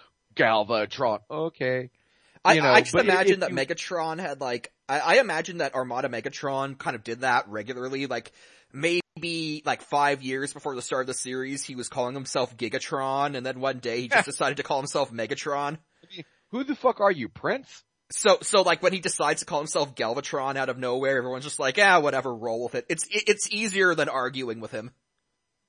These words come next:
Speaker 1: Yeah. Yeah, exactly. And, um, you know, i-, if you want character development, you know, i-, i-, in a T F cartoon, if you want T-, uh,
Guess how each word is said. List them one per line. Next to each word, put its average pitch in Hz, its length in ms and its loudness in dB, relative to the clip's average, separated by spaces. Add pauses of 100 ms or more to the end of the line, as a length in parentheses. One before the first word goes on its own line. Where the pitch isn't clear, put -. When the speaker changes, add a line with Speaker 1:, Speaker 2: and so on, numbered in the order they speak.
(520)
Speaker 1:
Yeah. 147 200 -2 (720)
Yeah, 110 200 -4
exactly. 92 540 -8 (420)
And, 123 320 -4
um, 113 340 -4 (260)
you 156 160 -6
know, 110 300 0
i-, 147 60 -10
if 151 340 -4
you 139 100 -6
want 233 320 -4
character 127 420 -4
development, 95 520 -6 (800)
you 120 120 -6
know, 107 360 0 (200)
i-, 110 180 -4
i-, 92 220 -6
in 127 200 0
a 107 300 4
T 170 320 0
F 117 180 6 (800)
cartoon, 127 800 0 (100)
if 113 320 0
you 117 60 -2
want 139 320 0
T-, 127 200 2
uh, 104 500 4